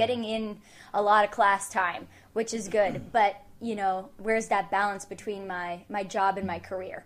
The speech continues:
Speaker 2: Yeah.
Speaker 1: Where do, wh-, where do I spend most of my time? And my job has the money, but my career needs my attention. So
Speaker 2: You have
Speaker 1: so
Speaker 2: to, I guess you have to put, put it in everything, 'cause you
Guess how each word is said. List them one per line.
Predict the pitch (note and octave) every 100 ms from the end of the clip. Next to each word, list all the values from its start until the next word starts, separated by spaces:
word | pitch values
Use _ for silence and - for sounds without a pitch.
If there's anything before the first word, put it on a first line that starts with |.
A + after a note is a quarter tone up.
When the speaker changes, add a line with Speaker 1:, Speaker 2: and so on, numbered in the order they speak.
| _
Speaker 2:
Yeah. | A#2+ A2+
Speaker 1:
Where | A3
do, | G3+
wh-, | A3 A3+ A3 G#3
where | A3+
do |
I | G#3+
spend | G#3+ G#3 G3
most | G3 G3 G3
of | F#3+
my | E3+
time? | - G3+ F3 A#2
And | B2 - - -
my | A3 G3+
job | F#3+ A3+ A#3+
has | A#3 G#3
the | G#3+
money, | A3+ B3+
but | G#3 G3
my | F#3+
career | F3+ G#3 A#3 A#3+ F#3+ F3+
needs | G3+ G3+ F3 G#3
my | F#3
attention. | F3+ G#3 - - - - - _ - -
So | - G#3 F3 E3 - - - _ _ _ -
Speaker 2:
You | F3
have | F3+
Speaker 1:
so | G3
Speaker 2:
to, | F3+
I |
guess | F#3+ A3
you | G#3+
have | -
to | - F3+
put, | F3 - - - _ - C#3
put | E3+
it | E3
in | D3+ C#3
everything, | C3+ D3 E3+ G#3 G3+ - A#3 B3 A#3+ - -
'cause | E3
you | E3 D3+